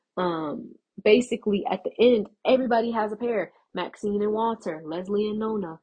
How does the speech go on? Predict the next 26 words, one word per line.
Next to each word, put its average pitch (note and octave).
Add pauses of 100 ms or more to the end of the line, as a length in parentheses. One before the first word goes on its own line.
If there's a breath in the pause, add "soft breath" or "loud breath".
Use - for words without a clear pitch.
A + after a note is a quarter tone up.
(320)
um, E3+
what's G#3+
it G3+
called? - (960 soft breath)
Star F#3+
and G3+
Ty. A3
I G3+
mean, G3+
Star D4+
and A3
Ty A3 (120)
and F3 (300)
Maxine A3
and E3
Walter F#3+
was D#3+
already F3
a G3
thing E3+
throughout. F3
Like, - (120)
we F#3+
already E3+
knew E3+
that. -